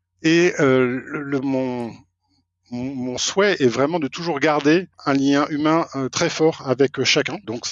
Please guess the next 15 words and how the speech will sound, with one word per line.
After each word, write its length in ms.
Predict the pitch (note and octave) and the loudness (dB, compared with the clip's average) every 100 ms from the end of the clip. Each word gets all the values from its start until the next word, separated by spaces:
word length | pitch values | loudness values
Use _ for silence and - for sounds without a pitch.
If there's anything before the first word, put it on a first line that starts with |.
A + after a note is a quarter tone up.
| - | -6
ça 180 | - A#2+ | -2 0
passe 220 | B2+ - | -2 -2
aujourd'hui, 480 | D3 B2+ C3 C3+ D#3 | 0 2 2 2 2
malheureusement, 580 | B2 B2 B2+ C3+ C#3+ D3 - - - - | 2 2 2 0 -2 -4 -10 -14 -10 -4
par 140 | A2 | -2
beaucoup 400 | A#2+ D#3+ - F#3 | 2 0 0 -2
de, 380 | C3 A#2 A2 G#2 - - - | 2 4 4 0 -4 -18 -12
beaucoup 280 | C3 C#3+ F3 | -8 -6 0
de 100 | D3+ | 0
calls 400 | C#3 D#3 D#3 D#3 | 2 4 6 6
et 80 | C3+ | 6
des 140 | B2 | 4
réunions 520 | A#2 C3 B2+ C#3 C#3 B2+ | 2 0 2 0 0 -4
en 60 | |
visio. 400 | A2 A2 B2 G#3 | -6 -4 -4 -6